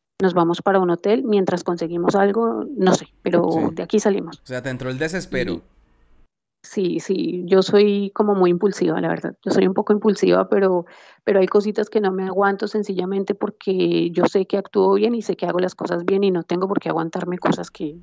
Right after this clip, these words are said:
Speaker 1: que no
Speaker 2: Sí.
Speaker 1: quiero.
Speaker 2: No, es que la convivencia
Speaker 1: Y
Speaker 2: es un tema complejo y más si llegas
Speaker 1: Mm.
Speaker 2: donde hay una pareja ya establecida y
Speaker 1: Sí.
Speaker 2: aparecen los celos de, mm,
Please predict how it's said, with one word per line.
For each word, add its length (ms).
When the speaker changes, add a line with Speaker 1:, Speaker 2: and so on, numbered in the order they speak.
Speaker 1:
que 120
no 80
Speaker 2:
Sí. 60
Speaker 1:
quiero. 180
Speaker 2:
No, 60
es 100
que 80
la 140
convivencia 920
Speaker 1:
Y 60
Speaker 2:
es 80
un 120
tema 300
complejo 500
y 40
más 240
si 100
llegas 320
Speaker 1:
Mm. 40
Speaker 2:
donde 240
hay 80
una 240
pareja 400
ya 120
establecida 1000
y 320
Speaker 1:
Sí. 480
Speaker 2:
aparecen 500
los 160
celos 720
de, 600
mm, 360